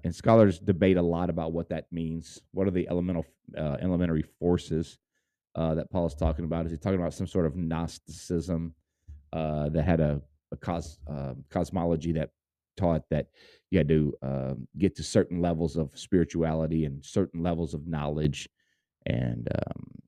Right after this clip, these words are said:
or is he talking about, um, things like fate, things like, uh, superstition, um, um, just basic sort of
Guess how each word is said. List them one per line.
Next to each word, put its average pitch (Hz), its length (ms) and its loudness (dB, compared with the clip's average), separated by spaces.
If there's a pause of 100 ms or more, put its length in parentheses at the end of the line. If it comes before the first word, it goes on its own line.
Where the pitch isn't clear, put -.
(180)
or 85 220 12
is 78 80 10
he 82 100 8
talking 85 440 6
about, 76 640 2 (1300)
um, 65 640 -4 (420)
things 87 240 4
like 80 180 2
fate, 82 560 -2 (800)
things 80 300 -2
like, 76 320 -2
uh, - 80 -4
superstition, 78 1040 -2 (880)
um, 69 640 -4 (1000)
um, 50 480 -16 (520)
just 82 240 -4
basic - 420 0
sort 82 220 4
of 73 140 -2